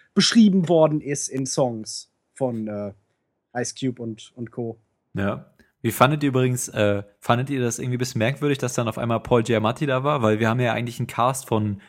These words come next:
Speaker 2: sehr unbekannten Gesichtern. Wie gesagt, der eine ist der Sohn von Ice Cube, der eben auch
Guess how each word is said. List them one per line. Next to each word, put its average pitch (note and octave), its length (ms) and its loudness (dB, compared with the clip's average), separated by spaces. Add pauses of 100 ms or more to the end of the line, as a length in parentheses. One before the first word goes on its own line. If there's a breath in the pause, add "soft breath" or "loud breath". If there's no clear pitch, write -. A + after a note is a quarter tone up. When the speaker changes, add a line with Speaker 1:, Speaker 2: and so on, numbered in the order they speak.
(180 soft breath)
Speaker 2:
sehr A#2+ 220 2
unbekannten C3 580 2
Gesichtern. A#2 520 -2
Wie A2 60 -4
gesagt, G#2+ 280 -2
der G#2+ 120 2
eine A2 280 0
ist - 140 -10
der G#2+ 80 2
Sohn A2 240 -2
von G#2 340 -2 (420 soft breath)
Ice A2 220 0
Cube, C#3+ 320 -4
der A2+ 240 4
eben A2 180 -2
auch A2 280 -4